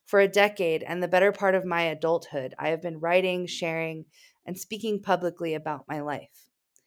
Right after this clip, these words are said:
Writing about my struggles, my pain, my lessons, and my experience. I have written blogs, hosted podcasts, owned a bunch of social media accounts, and been a speaker at various events.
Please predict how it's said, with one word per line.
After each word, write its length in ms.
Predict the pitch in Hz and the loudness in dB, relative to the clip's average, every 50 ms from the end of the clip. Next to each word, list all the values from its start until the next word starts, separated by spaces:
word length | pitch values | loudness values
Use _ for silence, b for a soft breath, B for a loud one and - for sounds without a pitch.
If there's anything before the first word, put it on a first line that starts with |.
| _ _ _ _ _ _ - | _ _ _ _ _ _ 2
Writing 280 | 190 196 202 202 196 | 4 6 6 6 4
about 200 | 185 180 175 151 | 4 2 0 0
my 80 | 156 180 | 0 -4
struggles, 600 | 180 - - 190 180 175 180 175 175 170 170 - | -4 0 2 2 4 4 4 4 4 2 0 -4
my 80 | 165 160 | -8 -8
pain, 400 | - - 185 175 170 170 175 165 | -8 -6 -4 -2 -2 -2 -4 -4
my 140 | 156 151 | -6 -8
lessons, 600 | 147 151 156 180 185 - 180 170 165 165 156 156 | -8 -6 -6 -6 -6 -4 -4 -4 -4 -4 -6 -6
and 100 | 165 151 | -6 -6
my 120 | 151 147 131 | -6 -8 -8
experience. 920 | 123 135 - - - - 165 151 143 127 120 - _ _ - - - - _ _ _ _ _ _ _ _ _ _ _ _ _ _ _ _ - | -10 -14 -16 -16 -10 -6 -4 -4 -4 -4 -6 -12 _ _ -20 -20 -20 -20 _ _ _ _ _ _ _ _ _ _ _ _ _ _ _ _ -6
I 60 | - 180 | -2 2
have 160 | 196 180 170 | 2 4 6
written 260 | 185 - - 190 185 | 4 4 4 2 -2
blogs, 680 | 170 165 165 160 160 156 156 156 156 160 - - - - | 0 4 6 6 6 6 4 2 -2 -6 -10 -16 -18 -12
hosted 420 | - - 190 185 185 - 185 180 | -6 -4 -2 -2 -2 -4 -6 -6
podcasts, 840 | - - 180 170 170 165 - - 185 170 170 170 170 165 - - - B B B B B B B B B | -6 -4 -2 -2 -2 -4 -6 -8 -6 -4 -2 -2 -4 -6 -8 -18 -20 B B B B B B B B B
owned 280 | - 196 214 220 220 202 | 2 4 4 4 4 2
a 20 | |
bunch 300 | 185 190 196 190 190 190 | 2 2 2 2 2 -2
of 80 | 185 185 | -6 -2
social 340 | - 196 190 185 - 185 175 | 2 2 2 2 0 -4 -6
media 320 | 175 175 180 180 175 175 | -4 -4 -2 -2 0 -2
accounts, 540 | 175 170 - 180 165 165 165 170 165 - - - | -2 -4 -4 -4 -2 -2 -4 -4 -8 -10 -10 -8
and 140 | 165 175 165 | -6 -4 -4
been 80 | 165 | -4
a 60 | 165 | -4
speaker 440 | 165 - - - 175 165 - 170 160 | -6 -8 -12 -14 -14 -10 -4 0 0
at 180 | 156 139 - - | 0 0 -2 -4
various 420 | 151 151 151 151 156 151 151 - | -4 -2 -2 -2 -2 -4 -6 -10
events. 560 | 143 147 139 131 - - - - - - - | -10 -10 -10 -10 -12 -14 -18 -20 -20 -20 -20